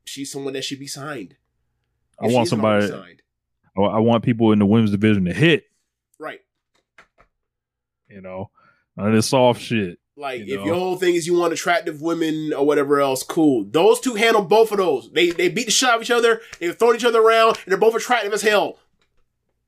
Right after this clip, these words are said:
Speaker 2: Look, look, pick a
Speaker 1: It can,
Speaker 2: side.
Speaker 1: you can, you can do both. It doesn't have to be
Speaker 2: Pick,
Speaker 1: one or
Speaker 2: li-,
Speaker 1: the other.
Speaker 2: literally, pick a side. Pick, pick which one. <laughs>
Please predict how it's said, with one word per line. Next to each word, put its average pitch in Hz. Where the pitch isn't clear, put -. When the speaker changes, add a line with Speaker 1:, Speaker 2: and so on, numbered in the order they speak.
Speaker 2:
Look, 101
look, 175
pick 143
a 254
Speaker 1:
It 277
can, 269
Speaker 2:
side. 320
Speaker 1:
you 339
can, 170
you 262
can 339
do 311
both. 311
It 233
doesn't 277
have 294
to 277
be 302
Speaker 2:
Pick, 254
Speaker 1:
one 277
or 285
Speaker 2:
li-, 277
Speaker 1:
the 269
other. 302
Speaker 2:
literally, 220
pick -
a -
side. 185
Pick, -
pick 403
which 392
one. 302
<laughs> 523